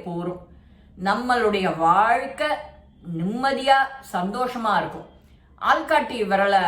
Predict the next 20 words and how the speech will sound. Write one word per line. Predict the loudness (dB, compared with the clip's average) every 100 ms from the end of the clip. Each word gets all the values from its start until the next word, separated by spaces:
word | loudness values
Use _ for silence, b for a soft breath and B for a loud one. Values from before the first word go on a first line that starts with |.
| -2 -6 -18
கொண்டு | -12 -8 -4 -2 -2 -4 -18 -20 _ _ _ _ _ _ _ _ -20 -20 -20 _
நீ | -8 -6 -4 -4
இட்டுக்க | -4 -4 -4
கூடாது. | -2 -4 -4 -10 -18 _ b b b b
அதே | -6 -2 -2
மாதிரி | 0 -2 -2 0 0 0 -6 -10 -10 0
மோட்சம் | 2 2 -2 -4
கிடைக்கணுங்கிறவா | -2 -2 -2 -4 -4 -2 0 2 2 0 -6
இந்த | -6 -4
நடுவிரல், | -2 0 0 0 -2 -2 -4 B B B -10
மோதிர | -4 -2 0 0
விரல், | 0 -2 -6 -14 b b b b -4
நடுவிரலையும் | -2 -2 0 0 -2 -4 -6
யூஸ் | -8 -8
பண்ணக்கூடாது, | -8 -6 -8 -8 -8
மோதிர | -6 -4 -2
விரல் | -2 -2 -2
தான். | -4 -6 B B B B -8
மோதிர | -2 0 2 0
விரலும் | 2 -2 0 -2